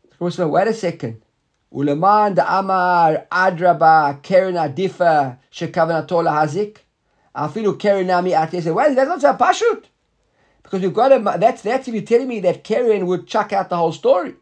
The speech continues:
But maybe we could also learn Keren. Why? 'Cause what Keren? On the contrary, Keren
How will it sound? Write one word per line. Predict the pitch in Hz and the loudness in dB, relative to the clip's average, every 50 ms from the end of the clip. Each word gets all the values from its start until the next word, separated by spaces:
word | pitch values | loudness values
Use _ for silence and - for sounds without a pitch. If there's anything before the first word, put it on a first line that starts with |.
| _ _ _ _ _ _ _ _ _ _ _ _ _ _ _ _ | _ _ _ _ _ _ _ _ _ _ _ _ _ _ _ _
But | 156 156 151 | -6 -6 -4
maybe | 151 180 233 285 269 202 202 202 208 196 202 | 0 2 2 2 0 -2 -6 -6 -6 -6 -6
we | 196 196 180 | -6 -8 -8
could | - - | -4 -4
also | 269 269 339 370 | -4 -4 -2 0
learn | 359 269 254 240 - | 2 2 2 2 0
Keren. | - - 214 196 170 143 131 127 | -4 -4 -2 0 0 0 0 0
Why? | 120 120 151 151 135 - 262 - _ _ _ _ - | 0 0 0 -2 -2 -4 -8 -12 _ _ _ _ -12
'Cause | - 165 147 | -10 -6 -2
what | 156 208 262 - - | 0 0 -2 -2 -4
Keren? | - - 185 156 160 185 214 269 277 - - _ _ _ _ | -4 -2 -2 0 0 -2 -4 -6 -8 -10 -12 _ _ _ _
On | - 147 151 | -6 -2 -2
the | 156 151 | -2 -4
contrary, | 147 - 220 302 370 320 - 226 180 147 120 110 - _ _ _ _ | -2 0 0 0 0 0 -2 -2 -2 -2 -2 -6 -10 _ _ _ _
Keren | - 226 262 302 302 262 208 190 185 208 233 294 294 226 | 2 4 4 6 6 4 2 0 -2 -4 -6 -6 -10 -10